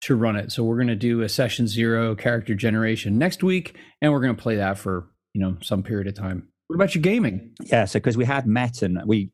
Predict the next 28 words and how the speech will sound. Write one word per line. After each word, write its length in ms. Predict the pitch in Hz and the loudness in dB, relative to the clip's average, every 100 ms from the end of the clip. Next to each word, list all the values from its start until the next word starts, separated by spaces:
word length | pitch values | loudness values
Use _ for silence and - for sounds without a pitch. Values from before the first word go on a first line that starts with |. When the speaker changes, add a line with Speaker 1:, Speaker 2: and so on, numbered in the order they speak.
| - | 0
Speaker 2:
retroactively 640 | 123 120 107 110 - 95 | 2 2 0 0 0 0
went 180 | 92 87 | 0 0
back 220 | 98 - | -2 -2
'cause 140 | 98 | -4
we'd 120 | 98 | -2
had 200 | 101 104 | 2 2
this, 180 | 104 92 | 2 -2
the, 140 | - 101 | -2 -2
the 80 | |
conversation 520 | 101 120 110 113 90 92 | 2 2 2 0 0 2
we 100 | 107 | 0
went, 140 | 90 | 0
I'd 200 | 85 80 | -2 0
realised 640 | 98 107 107 87 71 78 - | 2 2 2 0 -4 -6 0
during 240 | 98 87 | 0 2
that 140 | 85 | -2
conversation 680 | - 87 80 - 92 90 90 | -2 -2 -2 2 2 0 -2
that 180 | 80 82 - _ _ _ _ _ _ | -2 -2 -4 _ _ _ _ _ _
we'd 120 | 110 104 | 2 2
decided 480 | 104 123 120 113 | 2 2 2 0
which 240 | 110 107 - | 0 -2 0
six 300 | - - - | -2 -2 -4
characters 640 | - 117 117 123 - 82 | -4 0 0 0 -2 -2
we 80 | 82 | -2
were 100 | 78 | 0
gonna 220 | 92 82 | -2 -2
play 280 | 80 85 73 | -2 -2 0
as, 380 | 73 80 101 | -2 -2 -4